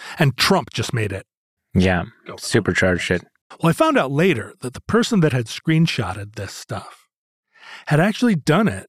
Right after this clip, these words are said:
Speaker 1: five years prior when I was running for city council. He'd done it because five years before that, I wrote an article for the Seattle Weekly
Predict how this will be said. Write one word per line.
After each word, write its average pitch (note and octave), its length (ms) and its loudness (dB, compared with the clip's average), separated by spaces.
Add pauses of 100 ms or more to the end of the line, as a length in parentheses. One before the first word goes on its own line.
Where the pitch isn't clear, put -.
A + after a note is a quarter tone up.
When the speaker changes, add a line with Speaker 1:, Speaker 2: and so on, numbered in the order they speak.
(140)
Speaker 1:
five F3+ 420 0
years F3 200 2
prior - 500 -2 (240)
when C#3+ 220 2
I E3 100 2
was E3+ 180 2
running B2 240 2
for C#3+ 140 0
city B2+ 260 -2
council. F#3 420 0 (280)
He'd D#3+ 260 0
done A3 220 4
it D#3+ 120 2
because A#2 720 -2 (140)
five G#3 340 2
years F#3 200 4
before A#2 380 -4
that, A#2+ 460 -2 (300)
I B2 120 -2
wrote C#3+ 280 4
an G3 220 4
article A2+ 360 0
for B2 140 -4
the G#2+ 120 0
Seattle C3 380 0
Weekly - 560 -8